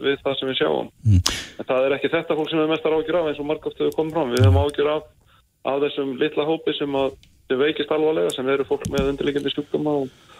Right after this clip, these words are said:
Speaker 1: og annað slíkt og það, það er sá hópur sem við erum að einbeita okkur að því að verja.
Speaker 2: Eruð þið með, eh, plön á teikniborðum um, sko, ef,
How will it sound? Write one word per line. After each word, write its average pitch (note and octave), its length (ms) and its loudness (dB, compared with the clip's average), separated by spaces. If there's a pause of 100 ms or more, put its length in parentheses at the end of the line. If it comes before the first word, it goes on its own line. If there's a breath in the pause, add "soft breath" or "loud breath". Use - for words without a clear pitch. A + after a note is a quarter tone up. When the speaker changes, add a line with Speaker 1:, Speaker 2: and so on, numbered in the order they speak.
(220 loud breath)
Speaker 1:
og B2+ 120 0
annað B2+ 200 0
slíkt C#3 220 0
og A2 80 -2
það, A#2+ 360 -2
það A#2+ 140 0
er A#2 100 0
sá C#3+ 100 -2
hópur D3 360 -2
sem C3+ 100 -6
við C3 60 0
erum B2+ 100 -4
að B2 80 0
einbeita C#3 260 -4
okkur C#3 140 0
að C#3 80 2
því C#3 80 2
að C#3+ 100 2
verja. C3 200 -4 (640 loud breath)
Speaker 2:
Eruð C3 260 6
þið C3+ 200 2 (160)
með, B2+ 340 2
eh, - 1000 -6 (100)
plön D3 400 4
á C3+ 120 0 (380)
teikniborðum D#3 720 2
um, D3 280 2
sko, C#3+ 420 -2 (580 loud breath)
ef, C3+ 220 0